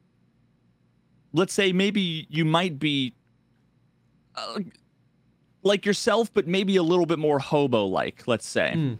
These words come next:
Speaker 2: okay.
Speaker 1: You've got a, let's just say a nine millimeter pistol that's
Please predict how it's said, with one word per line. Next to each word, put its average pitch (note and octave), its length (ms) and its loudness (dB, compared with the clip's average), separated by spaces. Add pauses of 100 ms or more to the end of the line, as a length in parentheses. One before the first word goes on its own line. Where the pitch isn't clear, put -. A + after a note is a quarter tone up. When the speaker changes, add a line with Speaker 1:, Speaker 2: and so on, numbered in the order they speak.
Speaker 2:
okay. B2+ 260 -4 (560)
Speaker 1:
You've D#3+ 240 -2
got F#3 260 2 (140)
a, C3+ 380 0 (840)
let's G#4 160 -10
just B3+ 140 -4
say G3+ 160 0
a D#3+ 100 2
nine D3 320 -2
millimeter D3+ 440 0
pistol D3 460 -2
that's C3+ 280 -4